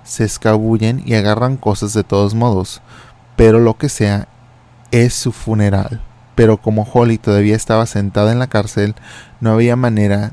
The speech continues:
de que ella consiguiera nada y ninguno de sus familiares cercanos estaban interesados en arriesgarse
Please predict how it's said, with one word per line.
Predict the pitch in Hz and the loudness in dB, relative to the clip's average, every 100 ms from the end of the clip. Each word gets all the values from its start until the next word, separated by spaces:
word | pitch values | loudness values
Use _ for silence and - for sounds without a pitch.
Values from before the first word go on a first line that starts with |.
| - | -4
de | 107 | -4
que | - | -2
ella | 107 104 | -2 -2
consiguiera | - 117 - 107 110 107 | -4 -6 -6 -2 0 0
nada | 110 110 98 98 - | 0 0 0 -4 -6
y | 113 | -4
ninguno | 110 110 113 | -2 -2 -2
de | 117 | -4
sus | - 139 | -6 -6
familiares | 123 120 110 104 104 | -4 -2 0 0 0
cercanos | 113 107 - 101 98 - | -2 -4 -4 -2 -2 -6
estaban | 117 - 107 113 | -10 -4 -2 -2
interesados | 110 107 101 - 101 117 | -2 -2 -2 -2 -2 -2
en | 127 | -4
arriesgarse | 123 131 117 - 101 98 107 101 | -2 -2 -4 -2 -4 -2 -4 -4